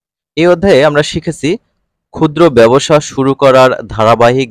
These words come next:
ধাপ সম্পর্কে, তারপর শিখেছি সামাজিক সমস্যা চিহ্নিত ও সমাধানে উদ্ভাবনী আইডিয়া তৈরি ও বাস্তবায়ন। সর্বশেষ উদ্ভাবনী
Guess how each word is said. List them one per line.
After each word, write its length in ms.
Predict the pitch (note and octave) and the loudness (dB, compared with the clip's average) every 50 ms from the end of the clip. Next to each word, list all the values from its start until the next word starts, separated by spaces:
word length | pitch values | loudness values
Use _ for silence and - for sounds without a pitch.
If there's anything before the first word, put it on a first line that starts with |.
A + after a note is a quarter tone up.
| G2+ F#2 | -10 -10
ধাপ 220 | - G#2 G#2 G#2+ - | -4 -4 -4 -4 -4
সম্পর্কে, 560 | - - C3 B2 A#2+ B2+ B2 A#2 - - B2 B2 B2 - _ _ _ _ _ _ _ - | -6 -6 -6 -4 -2 -2 -2 -2 -4 -6 -8 -8 -8 -10 _ _ _ _ _ _ _ -4
তারপর 300 | G2+ G2+ A2+ - - C3+ C3 | -2 0 0 0 0 -2 -2
শিখেছি 480 | - - - C3 - C#3 C3 - C#3 C3 | -2 -6 -8 -6 -6 -8 -6 -6 -8 -8
সামাজিক 480 | - - A#2+ G#2+ A2 A2 A2 A2+ A#2+ - | -6 -6 -4 -2 -2 -2 -4 -4 -6 -10
সমস্যা 460 | - - A2 G#2 A2+ A#2+ - - B2 B2 - - | -8 -6 -4 -4 -4 -4 -4 -4 -6 -6 -6 -8
চিহ্নিত 380 | - B2+ B2 B2 B2+ B2 - C3+ A#2+ | -8 -8 -6 -4 -6 -4 -4 -4 -2
ও 80 | - A2 A2 | 0 -2 -2
সমাধানে 540 | - - A2+ A2+ A2+ A2 A2 A#2+ A#2 A#2 A#2+ - _ - - _ _ - | -2 -4 -4 -2 -2 -2 -4 -4 -6 -8 -8 -12 _ -20 -20 _ _ -4
উদ্ভাবনী 520 | B2+ A#2 A#2+ B2+ B2+ A#2+ B2+ C3 C3+ C3 - - | -2 0 0 0 0 0 0 -2 -2 -4 -4 -2
আইডিয়া 360 | G2 A2 A2 A2+ B2+ B2+ B2+ | -2 -2 -2 0 0 -2 0
তৈরি 320 | - C3 B2 A#2+ B2 C3 B2+ - | 0 0 0 0 0 -2 -2 -2
ও 60 | A#2 A2+ | -2 0
বাস্তবায়ন। 680 | G#2+ A2 A2+ A2 - - A#2+ A2+ A#2 A#2 A2+ A#2 A#2+ B2+ C3 _ _ _ _ _ _ _ _ _ _ _ _ _ _ _ _ _ _ _ _ _ _ | 2 2 0 0 0 -2 0 2 2 2 2 2 0 -4 -10 _ _ _ _ _ _ _ _ _ _ _ _ _ _ _ _ _ _ _ _ _ _
সর্বশেষ 520 | - B2 B2 C#3+ F3 F#3 - - A#2+ D#3+ - - - - | 0 0 0 0 0 -2 -2 -2 -2 0 -2 -4 -8 -10
উদ্ভাবনী 500 | - B2+ A#2+ B2 C#3 C#3+ C#3+ D#3 D#3 D#3+ | -8 -6 -2 -2 0 0 0 0 -2 -2